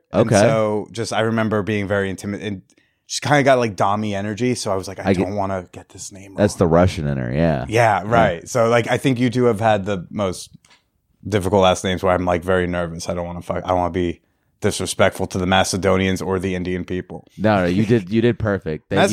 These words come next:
Speaker 1: Macedonians
Speaker 2: trying.
Speaker 1: a little bit more okay because there's less of them. So it's like, <laughs>
Speaker 2: <laughs> Yeah,
Speaker 1: y'all
Speaker 2: you got a
Speaker 1: have
Speaker 2: billion of us.
Speaker 1: <laughs> I don't wanna piss off a continent.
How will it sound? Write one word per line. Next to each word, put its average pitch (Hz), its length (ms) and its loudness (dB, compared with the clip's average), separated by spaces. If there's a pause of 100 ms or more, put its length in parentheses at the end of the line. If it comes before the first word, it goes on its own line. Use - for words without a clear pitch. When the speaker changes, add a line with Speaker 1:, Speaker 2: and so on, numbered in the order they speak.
Speaker 1:
Macedonians 208 300 2
Speaker 2:
trying. - 20 0
Speaker 1:
a 180 40 0
little 175 160 2
bit 165 160 -2
more 147 420 0 (120)
okay 151 400 -4
because 131 460 -6
there's 110 180 -8
less 113 280 -6
of 107 200 -10
them. 82 240 -14
So 107 280 -6
it's 107 180 -8
like, 110 100 -10
<laughs> - 20 -20
Speaker 2:
<laughs> - 40 -14
Yeah, 160 720 4 (300)
Speaker 1:
y'all 131 160 6
Speaker 2:
you 165 40 6
got 165 100 6
a - 20 -
Speaker 1:
have 131 140 2
Speaker 2:
billion 135 280 4
of 117 80 0
us. 113 240 2
Speaker 1:
<laughs> - 0 -
I 196 1300 2
don't 160 200 0
wanna 160 160 -2
piss 135 160 -6
off 120 160 -4
a 110 60 -10
continent. 98 420 -8